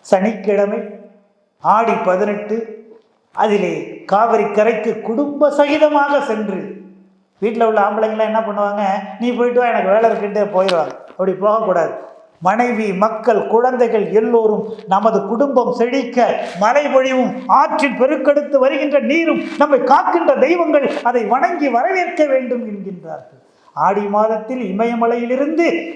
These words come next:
சிவபெருமான், பார்வதி, கணேசன், முருகன் எல்லோருமே எல்லா திசைகளிலும் தென் திசை நோக்கி வருவதாக நமது முன்னோர்கள் அறிந்தார்கள், உணர்ந்தார்கள். எனவே ஆடி மாதம் முழுவதும், ஆலயங்கள் முழுவதிலும் வழிபாடுகள் தொடர்ந்து நடைபெறுகின்றன.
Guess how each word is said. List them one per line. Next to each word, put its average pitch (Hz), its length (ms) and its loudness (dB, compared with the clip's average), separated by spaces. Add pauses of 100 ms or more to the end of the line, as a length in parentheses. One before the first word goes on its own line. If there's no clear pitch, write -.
சிவபெருமான், 240 760 2
பார்வதி, 254 480 2
கணேசன், 247 640 0
முருகன் 254 420 0 (220)
எல்லோருமே 311 760 0 (100)
எல்லா 302 380 0
திசைகளிலும் 262 640 0 (220)
தென் 311 160 4
திசை 302 280 2
நோக்கி 339 320 0
வருவதாக 269 580 2
நமது 226 260 2
முன்னோர்கள் 220 520 0
அறிந்தார்கள், 190 580 -6 (280)
உணர்ந்தார்கள். 240 680 0 (260)
எனவே 220 720 0
ஆடி 269 320 2
மாதம் 302 340 0
முழுவதும், 294 520 2
ஆலயங்கள் 320 480 0
முழுவதிலும் 339 580 0 (800)
வழிபாடுகள் 247 760 2
தொடர்ந்து 330 340 4
நடைபெறுகின்றன. 220 800 -2